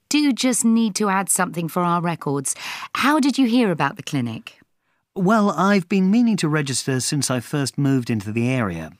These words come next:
Speaker 2: but I work on my own, so I haven't got any colleagues to ask.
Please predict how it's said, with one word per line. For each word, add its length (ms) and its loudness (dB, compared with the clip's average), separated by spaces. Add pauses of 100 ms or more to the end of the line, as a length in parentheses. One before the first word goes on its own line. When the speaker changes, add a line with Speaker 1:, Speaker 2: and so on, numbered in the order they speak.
Speaker 2:
but 300 0
I 160 -2
work 300 0
on 80 0
my 200 0
own, 460 -2
so 400 -2
I 100 -4
haven't 260 -2
got 160 -4
any 120 0
colleagues 480 -4
to 120 -2
ask. 360 -6